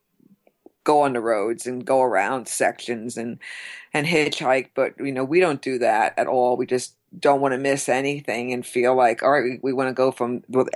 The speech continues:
the beginning to the end, and we wanna see everything, and we wanna experience everything, even the hard stuff. And, and so, uh, it means a lot to us to, to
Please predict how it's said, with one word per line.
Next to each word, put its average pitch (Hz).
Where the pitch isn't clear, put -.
the 131
beginning 143
to 147
the -
end, 143
and 135
we 127
wanna 127
see 139
everything, 143
and 135
we 131
wanna 127
experience 151
everything, 120
even 151
the 123
hard 165
stuff. -
And, 127
and 135
so, 131
uh, 123
it 147
means 190
a 156
lot 131
to -
us 110
to, 123
to 123